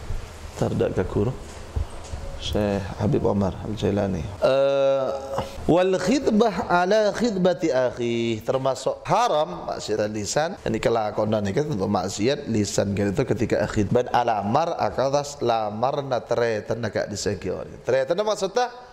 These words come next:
pada muslimah. Siapa jadi ya, orang bini ke mari lamar. Jadi nang ke orang mau mari lamar. Eh, lamar ni kalah. Eh, pentek bagi.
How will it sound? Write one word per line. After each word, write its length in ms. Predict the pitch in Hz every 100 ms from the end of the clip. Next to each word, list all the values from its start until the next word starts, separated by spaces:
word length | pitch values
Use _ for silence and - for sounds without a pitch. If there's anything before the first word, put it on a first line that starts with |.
| - - -
pada 240 | - 151 151
muslimah. 640 | 135 - - 104 - - - - - - - - - - - - -
Siapa 320 | 131 131 - 151
jadi 160 | 135 131
ya, 160 | 120 113 - - - -
orang 240 | 107 107 107
bini 400 | 117 107 104 92
ke 160 | 110 - - - - - - - -
mari 320 | 92 101 107
lamar. 480 | 110 104 104 95 - -
Jadi 400 | 139 151 185 147
nang 160 | 156 135
ke 160 | 143
orang 320 | 147 175 165
mau 160 | 131 123
mari 320 | 117 110 95
lamar. 400 | 98 98 78 - - - - - - - -
Eh, 80 |
lamar 480 | 113 113 110 113 104
ni 160 | 117 135
kalah. 400 | 127 110 107 - - - - - - - - - - - - - - - - - - - - - - - - - 135
Eh, 80 |
pentek 480 | 131 110 101 190 185
bagi. 400 | 120 104 - 104